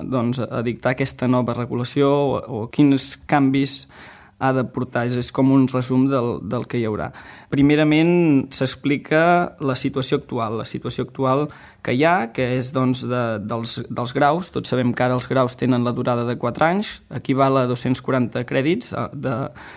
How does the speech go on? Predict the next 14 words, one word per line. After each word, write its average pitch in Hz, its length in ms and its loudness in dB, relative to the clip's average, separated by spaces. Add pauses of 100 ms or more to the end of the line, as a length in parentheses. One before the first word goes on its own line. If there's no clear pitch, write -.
(240)
de 123 160 2
l'Espai 123 400 0
Europeu 123 520 2
d'Educació 120 580 -4
Superior, 165 580 0 (460)
i 160 260 2
actualment 143 540 4
els 143 160 0
màsters 135 400 0
tenen 139 260 2
la 139 80 0
duració 127 480 0
de 127 380 0
seixanta, 123 640 -4